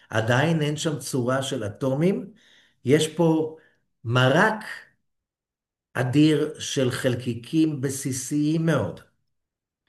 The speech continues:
עדיין אין לזה צורה, עדיין אין בזה תאורה, עדיין אין בזה שום משהו שהשכל שלנו יכול לתפוס.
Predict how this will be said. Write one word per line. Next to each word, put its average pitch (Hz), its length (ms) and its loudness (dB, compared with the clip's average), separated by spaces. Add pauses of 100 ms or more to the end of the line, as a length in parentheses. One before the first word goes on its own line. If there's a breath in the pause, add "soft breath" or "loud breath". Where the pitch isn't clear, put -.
(240)
עדיין 127 420 0
אין 117 100 0
לזה 98 280 -2
צורה, 110 420 -6 (1040)
עדיין 135 540 2
אין 135 380 -4
בזה 113 400 0
תאורה, 113 580 -2 (680)
עדיין 131 460 0
אין 156 360 -4
בזה 139 260 -2
שום 135 680 -4 (340 loud breath)
משהו 165 440 -2
שהשכל 131 680 -6
שלנו 123 560 -8 (320 soft breath)
יכול 98 460 -6 (140)
לתפוס. - 800 -6